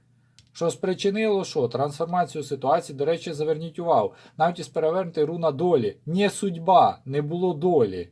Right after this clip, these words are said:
якби, щоб Зеленського прибрали. Він ще свою місію не виконав. А, з точки зору вищих сил, бо почнете зараз політичні ці приплітати.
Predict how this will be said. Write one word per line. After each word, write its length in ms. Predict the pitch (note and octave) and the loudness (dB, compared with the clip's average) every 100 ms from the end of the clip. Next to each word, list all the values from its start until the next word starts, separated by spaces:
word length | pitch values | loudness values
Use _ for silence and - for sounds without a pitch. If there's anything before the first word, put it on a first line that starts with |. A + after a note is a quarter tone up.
| - | -10
якби, 580 | G#2+ F#2 F2 - F#2 F2 _ _ | -6 -6 -8 -12 -14 -14 _ _
щоб 200 | A2 A2 | -12 -4
Зеленського 480 | A#2+ A2+ - A2+ | -2 -2 -6 -6
прибрали. 600 | A2 A#2+ A#2 A2+ F#2+ F2+ | -4 -4 -2 -2 -2 -4
Він 180 | G2 D3+ | -8 -10
ще 280 | - D3+ C#3 | -4 -4 -4
свою 200 | C3+ C#3 | -4 -8
місію 340 | C#3+ B2+ A2+ | -8 -8 -10
не 100 | G#2 | -10
виконав. 400 | G#2 F#2+ - F2+ - - - - - - - | -8 -8 -10 -18 -20 -20 -20 -20 -20 -20 -6
А, 480 | C3+ C#3 C#3 C3+ C#3+ | 2 6 8 6 2
з 80 | - | 0
точки 360 | A3+ A#3 - G#3 | 2 2 2 2
зору 300 | G#3 G3+ F#3+ | 4 4 4
вищих 440 | F#3 F3 - D#3+ | 0 -2 -6 -8
сил, 300 | - D3+ A2+ | -6 -2 -2
бо 120 | G2+ | -4
почнете 520 | G#2+ B2 D3 C3 B2 G#2+ | -6 -6 -2 -4 -2 -2
зараз 300 | A2 G#2+ - | -2 -4 -6
політичні 680 | B2 A#2+ B2+ A#2+ - A2+ | -4 -4 -2 -4 -4 -12
ці 260 | - A2+ A2 | -10 -8 -8
приплітати. 880 | - G2+ G#2+ G2 F#2+ F2 - - | -8 -8 -8 -8 -8 -10 -12 -20